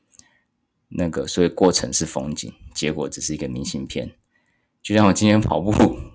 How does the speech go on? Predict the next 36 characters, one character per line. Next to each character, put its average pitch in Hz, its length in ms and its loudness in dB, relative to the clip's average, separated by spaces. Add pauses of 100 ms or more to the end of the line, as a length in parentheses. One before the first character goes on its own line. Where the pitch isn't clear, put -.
(140)
我 85 100 -2
今 95 100 0
天 107 140 4
跑 76 160 4
步 85 180 0
虽 101 160 0
然 90 100 2
没 95 60 2
有 87 100 4
照 87 200 4
很 69 160 0
多 73 120 -6
相， 76 320 -2 (1120)
结 92 220 4
果 90 240 4
也 71 80 0
是 - 460 4
简 85 160 4
简 82 120 2
单 78 140 2
单 78 100 0
一 80 80 -2
张 78 240 -4
纸， - 240 -6
但 98 200 -2
我 76 80 -4
觉 80 180 -4
得 76 340 -2 (120)
过 92 180 0
程 - 180 -8
就 78 80 -8
是 76 120 -6
一 76 40 -6
个 76 120 -6
风 76 260 -8
景。 64 240 -10